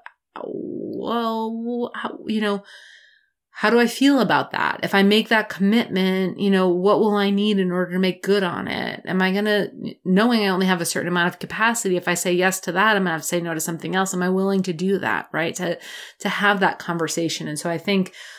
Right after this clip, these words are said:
you know, having actual physical space can be really useful. And this might look like saying, "Hey, I need a break from this conversation. Um,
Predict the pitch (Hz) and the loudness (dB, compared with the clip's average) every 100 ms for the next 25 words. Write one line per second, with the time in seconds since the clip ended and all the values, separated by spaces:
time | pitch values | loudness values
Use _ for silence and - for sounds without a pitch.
0 | - _ _ 208 185 156 - 196 208 214 | -20 _ _ 2 2 2 -2 0 0 0
1 | 185 - - 170 - - 202 180 - 180 | -4 -6 -6 -6 -4 0 2 0 -2 -2
2 | 165 175 175 - - - 156 226 - - | -2 -2 -4 -2 -4 -2 -2 0 -2 -4
3 | 175 180 175 175 165 151 170 - - - | -2 0 2 0 -2 -2 -4 -4 -4 -6
4 | 151 - 196 185 185 185 175 - 185 180 | -6 -2 0 0 -2 -2 -2 0 0 0
5 | 160 - 190 165 147 - _ _ _ _ | -4 -2 0 0 -4 -10 _ _ _ _
6 | _ - 190 196 190 170 175 - 175 165 | _ -2 0 2 2 0 0 -2 -2 -2
7 | - 175 165 165 165 165 - 156 - - | -4 -4 -2 -2 -2 -2 -4 -4 -6 -10
8 | - - - - 190 185 175 170 160 156 | -18 -18 -20 -4 4 4 4 2 -2 -6
9 | 180 | -8